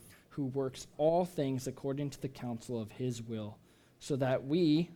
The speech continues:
the Jews, who were the first to hope in Christ, might be to the praise of his glory.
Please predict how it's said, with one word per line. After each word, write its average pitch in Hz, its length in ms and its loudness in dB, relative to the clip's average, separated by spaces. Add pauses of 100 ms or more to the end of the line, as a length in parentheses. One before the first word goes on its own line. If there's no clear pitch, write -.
(140)
the 135 80 -6
Jews, 131 540 2 (380)
who 147 140 4
were 165 140 8
the 147 120 6
first 175 320 4
to 190 80 6
hope 165 240 2
in 175 80 0
Christ, 127 460 2
might 147 260 4
be 147 160 6
to 156 80 -4
the 147 120 0
praise 143 300 2
of 156 100 2
his 151 120 -2
glory. 127 420 -4